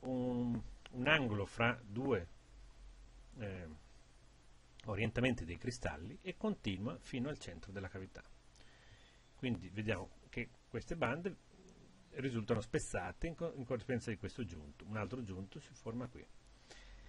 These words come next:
Quindi i giunti possono, mm, iniziare e sparire a seconda della cristallinità dell'agata. Se, eh,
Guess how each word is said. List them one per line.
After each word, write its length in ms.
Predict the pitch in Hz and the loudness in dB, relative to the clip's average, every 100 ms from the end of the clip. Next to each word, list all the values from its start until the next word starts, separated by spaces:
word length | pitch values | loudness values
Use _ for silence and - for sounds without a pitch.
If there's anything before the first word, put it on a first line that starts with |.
| - - - - - - | -14 -14 -14 -16 -14 0
Quindi 220 | 190 147 | 4 6
i 40 | 123 | 8
giunti 320 | - - 120 | 8 6 6
possono, 640 | 131 135 - 107 95 95 - - - - 110 | 10 10 10 -2 -2 -4 -8 -14 -14 -10 -6
mm, 80 | 110 | 0
iniziare 720 | 131 131 - 135 101 90 92 - - | 4 4 6 6 6 4 -4 -10 0
e 180 | 127 135 | 2 4
sparire 800 | - 101 107 92 92 127 190 123 | 6 6 6 4 4 2 2 0
a 120 | 151 | 2
seconda 480 | 220 - 104 117 160 | 4 4 4 6 8
della 200 | 101 110 | 6 2
cristallinità 880 | - 110 - 110 123 143 - 87 107 | 2 0 4 4 4 2 -2 -4 -2
dell'agata. 720 | 107 104 78 78 80 - - | 0 0 -2 -8 -12 -14 -14
Se, 580 | - - - 120 110 104 - | -10 -8 -2 2 2 2 -4
eh, 240 | 104 92 | -8 -8